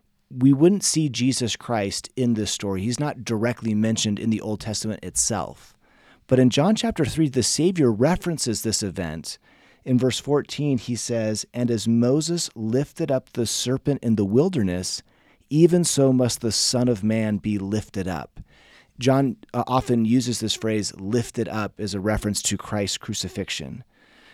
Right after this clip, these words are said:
Then Jesus, continuing, says that whosoever believeth in him should not perish but have eternal life. For God so loved the world, he gave his only begotten Son, that whosoever believeth in him should not perish but have everlasting life.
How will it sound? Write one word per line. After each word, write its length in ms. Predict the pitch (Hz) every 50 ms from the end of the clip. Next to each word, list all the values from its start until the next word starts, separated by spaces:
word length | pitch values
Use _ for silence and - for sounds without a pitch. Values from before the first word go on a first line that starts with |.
| _ _
Then 160 | 117 120 120
Jesus, 420 | 104 123 127 117 120 - - - - _ _ -
continuing, 460 | 120 107 117 120 117 113 110 107 104
says 380 | - 110 107 104 101 - -
that 180 | - 113 110 -
whosoever 320 | 123 131 - 139 131 123
believeth 420 | 113 95 113 113 123 127 113 110 110
in 80 | 120
him 100 | 123 117
should 200 | 107 - - 120
not 180 | 113 107 92 -
perish 340 | - - 117 113 113 101 -
but 140 | - 104 101
have 180 | 107 104 - - -
eternal 480 | 95 101 104 - - - 113 110 104
life. 400 | 98 98 95 92 92 87 - - - -
For 200 | - - 113 107
God 420 | 92 85 110 110 117 123 135 131
so 220 | - - - 131 123
loved 240 | 113 113 113 107 101
the 100 | 110 101
world, 380 | 98 107 110 110 107 98 -
he 160 | - - 107
gave 340 | 95 - - 101 110 113 -
his 180 | 117 107 98 - - -
only 260 | 104 113 117 117 113
begotten 460 | 104 95 104 92 110 104 92 85 98 92
Son, 440 | - - 98 90 85 98 - - - _ _ _ _ _ _ _ _ _ _ _
that 140 | - 110 101
whosoever 580 | 107 123 117 - 123 117 110 107 104 107 110 104
believeth 560 | - - 101 101 104 113 123 120 127 - -
in 100 | 107 101
him 240 | 101 101 98 95 - - _
should 360 | - - - - 117 117 117
not 220 | 113 107 98 -
perish 520 | - - 95 85 73 76 - - - - - _
but 120 | - 95 90
have 160 | 95 98 -
everlasting 640 | - 92 90 92 87 82 78 80 - - 87 85 78
life. 380 | 80 76 71 - - - -